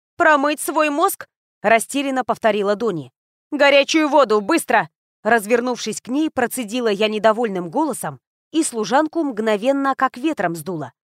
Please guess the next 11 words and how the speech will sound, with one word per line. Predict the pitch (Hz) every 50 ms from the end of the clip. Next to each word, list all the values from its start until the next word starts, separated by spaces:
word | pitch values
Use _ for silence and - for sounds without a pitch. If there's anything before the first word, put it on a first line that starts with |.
| _ _ _ _ _ _ _
Я | 247 240 277 262
не | 254 247 247
собираюсь | - 269 226 240 254 269 269 233 208 - -
прощать | - 220 214 202 - 254 262 254 -
ей | - 214 202
молчание | 196 196 196 190 - - 254 254 254 220 190 180 180 -
о | - 262 233
моем | 226 220 202 208 196 208
отце, | 226 - - - 277 185 143 - _ _ _ _ _ _ _ _ _
но | - 226 233 226
также | - 320 330 302 202 165 175 143